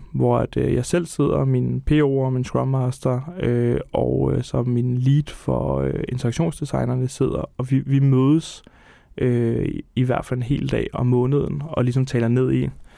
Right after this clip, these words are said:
okay, hvordan er det, vores, øh, vores roadmap ser ud nu her? Har vi brug for at lave noget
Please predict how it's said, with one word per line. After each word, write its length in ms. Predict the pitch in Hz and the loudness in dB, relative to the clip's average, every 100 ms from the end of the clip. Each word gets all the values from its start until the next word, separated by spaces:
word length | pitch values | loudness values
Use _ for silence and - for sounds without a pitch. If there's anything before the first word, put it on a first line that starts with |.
| - - - | -20 -20 -8
okay, 280 | - - 123 | -8 0 0
hvordan 280 | 120 120 127 | 2 0 0
er 100 | 123 | 2
det, 140 | 123 | 2
vores, 380 | 123 120 135 - | 2 2 2 0
øh, 200 | 131 - | -2 0
vores 200 | 131 - | -2 -2
roadmap 380 | 123 127 139 123 | -2 0 -2 -4
ser 120 | - | -2
ud 100 | - | 0
nu 180 | 131 160 | 2 2
her? 380 | 156 143 - 139 | 4 0 -2 -6
Har 120 | 131 | -4
vi 220 | 127 120 120 | 0 2 0
brug 380 | - 131 123 | 0 0 -2
for 320 | - 123 120 - | -4 -2 -2 -2
at 120 | 127 | -4
lave 360 | 131 127 131 123 | 0 0 0 0
noget 300 | 120 123 | 2 2